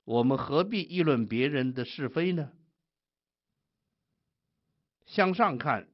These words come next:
容易看到别人的优点。当人注意别人优点的时候，就没有时间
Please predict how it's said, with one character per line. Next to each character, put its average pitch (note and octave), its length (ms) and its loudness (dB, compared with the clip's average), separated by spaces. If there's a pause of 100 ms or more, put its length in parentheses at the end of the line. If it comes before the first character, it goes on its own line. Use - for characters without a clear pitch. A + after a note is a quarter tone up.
容 C#3+ 360 -2
易 D3 120 -2
看 A#2 340 -4
到 G#2 220 0
别 A2 240 -4
人 A#2+ 160 -6
的 A2 100 -8
优 F3+ 300 -4
点。 - 320 -14 (2000)
当 E3 220 4
人 C3 340 0 (480)
注 F3+ 240 -2
意 D3+ 180 -4
别 A2 260 -2
人 C#3+ 260 -2
优 A3 180 0
点 A2+ 260 -6
的 E2+ 120 -16
时 - 160 -14
候， D#2 280 -16 (840)
就 G#2+ 180 -2
没 G#2 220 2
有 E3 100 4
时 A2 220 -4
间 A#2 460 -2